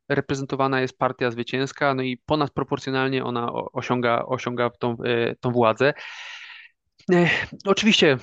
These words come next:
można powiedzieć, z drugiej strony wtedy jest stabilniejszy rząd, co, to tak powiem, jest, e, pewną grecką st-, e, tradycją, że te rządy są najczęściej jednopartyjne, z wyjątkami nielicznymi, że, że były, były koalicje.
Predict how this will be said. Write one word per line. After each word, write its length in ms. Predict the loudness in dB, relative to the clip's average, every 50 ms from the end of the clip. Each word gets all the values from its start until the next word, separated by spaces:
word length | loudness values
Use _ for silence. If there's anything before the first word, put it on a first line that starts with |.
| -4 -2
można 240 | 0 2 4 4 2
powiedzieć, 380 | 4 4 2 4 4 2 -2 -2
z 60 | -4
drugiej 240 | -4 -2 -2 -2 -2
strony 320 | 0 0 0 2 0 0
wtedy 240 | -2 -4 -6 -4 -2
jest 180 | -4 -4 -4
stabilniejszy 540 | -2 -2 0 0 0 0 0 0 -2 -2 -2
rząd, 340 | 0 0 0 0 0 -2 -4 -6
co, 220 | -4 -4 -4 -4 -6 -8 -8 -8 -10 -8
to 100 | -6 -6
tak 120 | -4 0
powiem, 220 | 2 2 4 4 4
jest, 300 | 2 2 0 -2 -4 -2
e, 140 | -2 0
pewną 320 | 2 0 0 2 2 0 2
grecką 360 | 2 0 0 0 -2 -4 -4
st-, 120 | -4 -4
e, 300 | -4 -2 -2 0 0 -2
tradycją, 520 | -2 0 0 0 2 0 -2 0 2 2 2
że 100 | 2 2
te 140 | 2 2 4
rządy 280 | 4 2 0 0 -2
są 160 | -4 -4 -4
najczęściej 500 | -4 -4 -4 -4 -2 -4 -4 -2 -2 -2
jednopartyjne, 760 | -2 -2 -4 -4 -4 -2 -4 -4 -4 -6 -6 -6 -4 -6 -6 -8 _ _ -14
z 60 | -6
wyjątkami 580 | 0 2 2 2 2 2 0 -2 -2 -2 -2 -6 -6
nielicznymi, 720 | -8 -6 -4 -2 -2 -4 -4 -6 -4 -4 -2 -2 -2 -2
że, 220 | -2 -2 -2 -2 -2
że 140 | -4 -6 -6
były, 260 | -4 0 2 2 2
były 220 | 2 0 0 -2 -2
koalicje. 600 | -2 -2 -2 0 -2 -4 -6 0 0 2 2